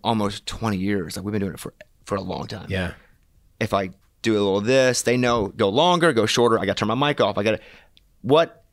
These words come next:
Speaker 1: is that relationship like with you guys? Or even a quarterback and a wide receiver, where you're on stage, you're performing, you're playing the game, but you gotta cover for each other, but you really don't say it.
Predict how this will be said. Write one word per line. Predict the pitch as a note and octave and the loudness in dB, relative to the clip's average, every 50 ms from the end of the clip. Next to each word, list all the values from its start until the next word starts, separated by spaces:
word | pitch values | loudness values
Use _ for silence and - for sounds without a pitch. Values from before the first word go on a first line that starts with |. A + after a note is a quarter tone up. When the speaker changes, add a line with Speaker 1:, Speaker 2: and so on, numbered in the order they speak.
| _ _ - | _ _ 0
Speaker 1:
is | - C#3+ A#2+ | 0 0 2
that | A#2+ B2+ B2 A#2 | 4 2 4 4
relationship | B2 A#2+ A#2+ A#2 - A#2+ A#2 A#2 A#2 - | 4 4 4 4 2 2 0 0 0 2
like | G2+ G2+ G#2 - - | 2 2 2 2 0
with | G#2+ G2 | -2 0
you | G2+ G#2+ G#2+ | 0 0 2
guys? | G#2 G2+ G2+ G2 G2 G2+ G2 G#2 G2+ - - - - _ _ _ _ _ _ - - | 2 2 2 2 2 2 2 0 0 -2 -6 -10 -14 _ _ _ _ _ _ 0 2
Or | A#2+ | 4
even | A#2+ A#2 A2 | 4 4 2
a | A2 | -2
quarterback | - - A2+ G#2+ G#2+ G#2+ G2+ G2+ - | 0 2 2 2 2 2 0 0 0
and | G2+ | -2
a | G2 | 0
wide | G2+ G2+ G2+ G2+ F#2 | 2 2 2 2 2
receiver, | F#2 F#2+ - - G2+ G2+ F#2 F#2 | 0 -2 0 0 0 0 0 0
where | F2 G#2 G2+ | 0 2 2
you're | G#2 G#2 G#2 | 2 2 2
on | A2 B2 C#3+ | 2 2 0
stage, | - - A#2+ A2 A#2 A#2+ - - - _ _ _ _ | 0 0 2 2 2 0 -2 -4 -8 _ _ _ _
you're | - G2+ G#2 | -6 -6 -4
performing, | - A2+ - - C3+ C3 B2+ B2+ B2+ C#3 C3+ B2 - | -6 -6 -2 0 2 2 2 0 -2 -4 -6 -8 -10
you're | - | -8
playing | - - A2+ A2+ A#2 | -4 -2 -2 -2 0
the | A#2+ | 0
game, | B2 D3 C#3+ C#3 B2 A#2 A2+ A#2 - - _ _ _ _ _ _ _ _ _ - | 0 2 2 2 0 0 -2 -4 -8 -16 _ _ _ _ _ _ _ _ _ -2
but | G#2+ A2 | -2 0
you | A2+ | 2
gotta | A2+ A#2+ A2+ A2+ | 2 2 2 2
cover | - B2 A#2+ A#2+ A#2 | 4 2 2 2 2
for | G#2 A2 G#2+ | 0 0 0
each | G2 - | 2 2
other, | G#2 G2+ G2+ G#2 | 0 2 0 0
but | F2+ G#2 G#2 G2+ | 0 0 0 0
you | A2 G#2+ | 0 0
really | A2 A2 G#2 F#2+ F2+ - _ _ _ _ _ - | 0 0 0 -4 -8 -12 _ _ _ _ _ 0
don't | - A#2+ A2+ - - _ _ _ - | 0 0 0 0 -6 _ _ _ -6
say | - - - - G#2+ G2+ F2+ | -4 -2 0 2 0 0 -2
it. | D#2 - - _ - - - - | -4 -10 -14 _ -14 -12 -12 -12